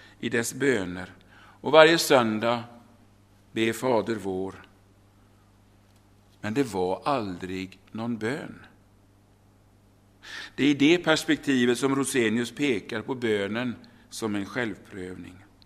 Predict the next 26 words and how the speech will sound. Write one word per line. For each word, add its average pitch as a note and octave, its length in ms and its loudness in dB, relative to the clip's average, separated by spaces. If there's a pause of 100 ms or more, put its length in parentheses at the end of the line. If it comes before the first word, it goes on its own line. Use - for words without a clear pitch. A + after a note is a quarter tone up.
(1800)
Men C3+ 140 2
den C#3 140 6
som D#3+ 140 4
lever A#2+ 400 2
trons C#3+ 500 -2
liv F#2+ 360 -10 (380)
och C3 320 -2
prövar C3+ 480 6
sig B2+ 220 0
för, B2 280 -8
för C#3+ 200 2
att B2+ 140 2
finna A#2 560 -2 (500)
om C3 220 0
detta C3+ 500 -2
är A2 180 -2
min E3+ 220 -8
bön, G2 400 -8 (920)
ska - 180 -4
också A#2 420 0 (160)
därigenom A#2+ 680 4 (340)
få B2+ 220 0
hjälp A#2+ 540 0 (280)
till B2+ 160 -4
ny G#2+ 200 0
frimodighet. F#2+ 1040 -8